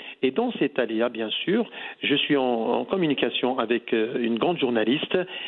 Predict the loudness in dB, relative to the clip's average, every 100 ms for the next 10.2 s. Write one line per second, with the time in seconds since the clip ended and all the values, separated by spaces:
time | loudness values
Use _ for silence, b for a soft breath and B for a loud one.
0 | B -2 -2 0 -2 0 0 0 0 0
1 | -2 -2 -2 0 0 -2 -2 -4 -4 B
2 | B -2 0 -2 -4 2 2 2 -2 -6
3 | -2 0 0 0 0 -2 -8 B B -2
4 | 0 2 0 0 -2 -4 -4 -2 -2 0
5 | 0 0 -6 -12 -4 -2 -2 -2 -2 -4
6 | -2 0 0 B B B 2 2 0 -2
7 | 0 -2 -2 -2 0 0 2 2 2 0
8 | B B B -4 -2 0 2 2 0 -2
9 | 2 0 0 -4 -4 -2 0 0 2 2
10 | 2